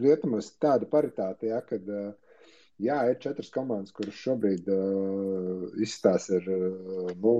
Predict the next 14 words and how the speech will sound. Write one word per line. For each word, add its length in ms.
ārā 420
no 160
tās 220
bildes, 480
ja, 160
tas 240
ir, 80
eh, 360
Oklahoma, 400
San 160
Antonio, 480
Lakers 400
un 160
Houston. 420